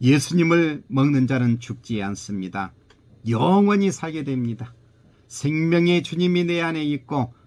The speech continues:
나는 주님 안에 있어서 영원히 함께 살아갈 수 있게 되는 것입니다. 우리가 예수님을 믿으면 예수님은 성령을 통해 우리 안에 임하십니다.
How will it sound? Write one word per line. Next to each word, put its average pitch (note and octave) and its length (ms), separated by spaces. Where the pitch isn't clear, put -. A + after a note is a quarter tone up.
나는 A#2+ 400
주님 A2 320
안에 G#2 180
있어서 F#2 600
영원히 F#3 920
함께 G3+ 800
살아갈 B2+ 640
수 G#2 460
있게 D3 720
되는 A2 200
것입니다. G2 640
우리가 B2+ 280
예수님을 A#2+ 440
믿으면 A2+ 560
예수님은 A2+ 600
성령을 F#3 640
통해 E3 400
우리 D#3 340
안에 C#3+ 240
임하십니다. C#3 840